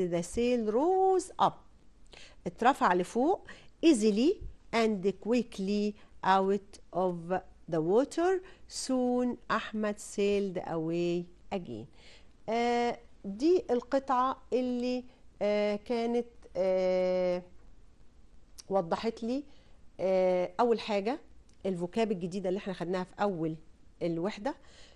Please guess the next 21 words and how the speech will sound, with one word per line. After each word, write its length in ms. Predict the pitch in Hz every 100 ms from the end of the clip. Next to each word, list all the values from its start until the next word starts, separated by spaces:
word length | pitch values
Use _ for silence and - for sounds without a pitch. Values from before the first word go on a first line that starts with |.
| -
دي 180 | - 180
كلها، 680 | 262 226 190 190 202 220 254 - - -
آه، 220 | 180 175 175
استفدنا 460 | - 180 202 196
منها. 340 | 185 196 226 294 - - - -
كمان 500 | 220 220 269 302 277 -
القطعة 480 | 220 - 262 233 208
دي، 320 | 196 254 254 - -
آم، 880 | 190 190 190 180 180 180 175 175 180 - -
كان 240 | 247 269 254
فيها 540 | - 254 262 269 294 - - - - - - -
كل 560 | - 320 277 220 196 175 - -
الحاجات 460 | 196 - 208 262 254
اللي 200 | 214 240
احنا 200 | - 220
اتكلمنا 520 | - 196 220 247 214
عنها 480 | 208 240 226 240 254 - - -
عن 360 | 180 190 190 - -
المادة 480 | 190 190 233 233 214
الخام 540 | 220 - 226 220 220 220 - -
وبتتصنع 880 | 160 175 - 190 - 233 240 226 220